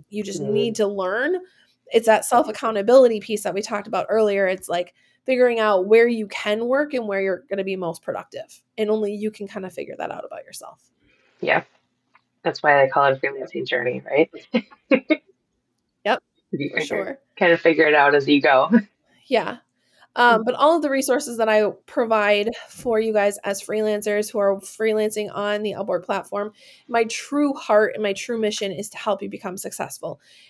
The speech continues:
Speaker 1: And so I don't want you to be freelancing alone. I don't want you to feel like you're by yourself because you're working for yourself.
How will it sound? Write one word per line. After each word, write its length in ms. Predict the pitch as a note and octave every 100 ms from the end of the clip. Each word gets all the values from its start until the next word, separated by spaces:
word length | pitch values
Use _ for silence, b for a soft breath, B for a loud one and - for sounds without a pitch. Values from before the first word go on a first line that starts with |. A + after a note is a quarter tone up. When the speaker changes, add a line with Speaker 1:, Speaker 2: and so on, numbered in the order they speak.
| b
Speaker 1:
And 160 | A3 A3
so 80 |
I 100 | G#3+
don't 200 | A3 B3 G3+
want 240 | A3+ G#3
you 80 | A3
to 80 | G3+
be 340 | G3 G3+ G3 -
freelancing 560 | - A3 A3 G#3+ G3+
alone. 360 | G3 F#3+ F#3 F#3+
I 100 | E3+
don't 260 | G#3+ A3 G3
want 240 | G#3+ G#3+
you 80 | G3+
to 60 | G#3
feel 180 | - G3
like 200 | G3 F#3+
you're 260 | F#3 F3+ - b b -
by 140 | G3+
yourself 640 | G3+ G3 G3+ G#3 G3+ B3+ -
because 340 | G#3+ A3 A3
you're 120 | G3+
working 440 | F#3+ G3 F3+ - F3
for 200 | - B2
yourself. 680 | D#2 - A3 - _ -